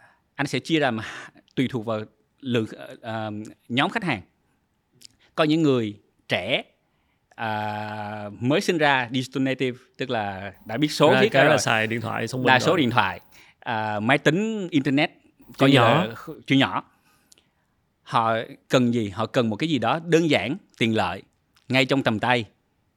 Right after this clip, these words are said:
Speaker 1: Internet banking, à, mobile banking,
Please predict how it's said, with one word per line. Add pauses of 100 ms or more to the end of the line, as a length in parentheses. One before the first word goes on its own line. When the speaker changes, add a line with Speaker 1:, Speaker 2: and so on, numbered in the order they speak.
Speaker 1:
Internet
banking, (220)
à,
mobile
banking,